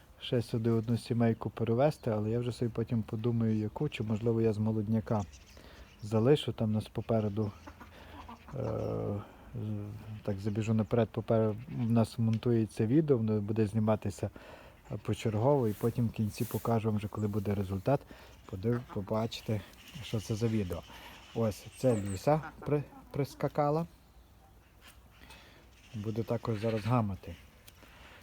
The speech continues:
Гребінчики в них так порозросталися, але ще, як то кажуть, не всіх валяться на бочок. Так, погнали.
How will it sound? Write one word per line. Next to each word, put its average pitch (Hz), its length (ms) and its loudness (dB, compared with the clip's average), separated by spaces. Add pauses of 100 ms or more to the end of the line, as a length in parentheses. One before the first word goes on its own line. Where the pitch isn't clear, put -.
(2250)
Гребінчики 110 580 -2
в 113 60 2
них 120 160 0
так - 200 -4
порозросталися, 117 880 -2
але 110 160 -4
ще, - 140 -6
як 135 120 -4
то - 120 -10
кажуть, 123 340 -4 (1000)
не 117 180 -2
всіх 127 380 -4
валяться 117 520 -2
на 113 120 -2
бочок. 110 420 -6 (500)
Так, 123 220 2
погнали. 123 420 0